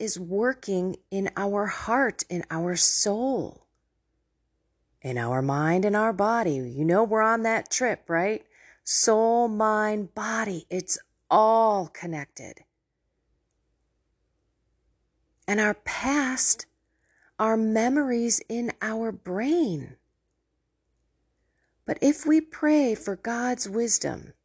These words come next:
which, by the way, let's go back to the book of James. Okay, I just paused, got my Bible, and we're gonna read the book of James. <laughs> Sorry for the switch.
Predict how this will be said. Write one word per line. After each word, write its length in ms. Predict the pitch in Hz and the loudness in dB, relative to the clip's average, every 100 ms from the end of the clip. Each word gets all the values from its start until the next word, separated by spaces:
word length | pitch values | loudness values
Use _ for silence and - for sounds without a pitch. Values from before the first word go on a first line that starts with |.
| _ - | _ -4
which, 280 | 165 - - | -4 -2 -2
by 280 | 220 262 | 2 2
the 80 | 269 | 2
way, 340 | 247 262 190 131 | 2 4 2 2
let's 240 | 160 - | -2 -4
go 460 | - 220 220 220 220 | -2 2 4 4 2
back 360 | 214 214 214 | 0 0 -2
to 120 | - 226 | -6 -6
the 80 | |
book 300 | - 202 - | -4 -6 -6
of 180 | 220 180 | -10 -6
James. 800 | - 214 220 214 175 160 156 - - _ _ _ _ _ _ _ _ _ _ _ _ _ _ _ _ _ _ - - _ _ _ _ - | -2 0 2 2 0 0 -2 -2 -8 _ _ _ _ _ _ _ _ _ _ _ _ _ _ _ _ _ _ -20 -20 _ _ _ _ -12
Okay, 260 | 226 349 185 | 0 2 2
I 100 | 139 | 0
just 200 | 170 - | -2 0
paused, 380 | 202 202 208 | 2 2 2
got 140 | 196 - | 0 0
my 100 | 185 | 2
Bible, 460 | 185 214 269 269 | 2 4 4 2
and 240 | 156 143 139 | 2 2 2
we're 100 | 226 | 2
gonna 160 | 277 | 4
read 240 | 277 330 214 | 6 6 4
the 80 | 214 | 0
book 140 | 247 | -2
of 60 | 294 | 0
James. 540 | 302 - - - - 294 - 403 - - - | 0 0 -2 -4 4 4 6 2 2 -2 -2
<laughs> 580 | - - - - 320 - | -14 -12 -16 -14 -14 -4
Sorry 260 | 294 269 | 0 0
for 140 | 247 240 | 0 -2
the 80 | |
switch. 480 | 240 269 247 - - | 0 2 0 0 -6